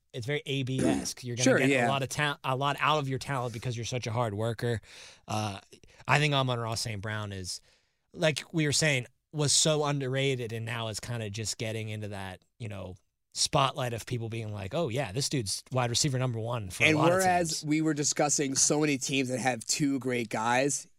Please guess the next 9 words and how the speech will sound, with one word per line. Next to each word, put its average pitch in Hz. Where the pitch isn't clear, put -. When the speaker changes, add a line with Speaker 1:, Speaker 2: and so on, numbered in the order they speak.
Speaker 2:
he's 202
so 165
great 135
because 131
he -
can -
handle 139
the 123
volume 110